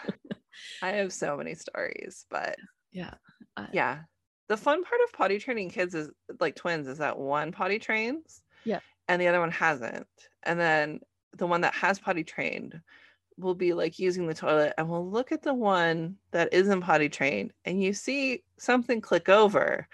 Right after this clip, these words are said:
Speaker 1: Wow.
Speaker 2: where they're like, "Why am I doing this?"
Speaker 1: <laughs>
Speaker 2: when they don't have to.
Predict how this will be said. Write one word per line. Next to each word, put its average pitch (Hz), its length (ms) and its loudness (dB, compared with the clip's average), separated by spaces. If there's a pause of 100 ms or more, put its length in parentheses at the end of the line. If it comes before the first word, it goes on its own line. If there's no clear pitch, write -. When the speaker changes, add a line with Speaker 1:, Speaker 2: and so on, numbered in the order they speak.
(100)
Speaker 1:
Wow. 196 80 -6 (240)
Speaker 2:
where 170 200 8
they're 165 160 6
like, 156 260 6
"Why 165 380 6
am 214 100 4
I 190 120 6
doing 196 400 6
this?" - 580 0
Speaker 1:
<laughs> 175 640 0
Speaker 2:
when 131 200 -4
they 131 200 -2
don't - 260 -6
have - 300 -16
to. - 100 -18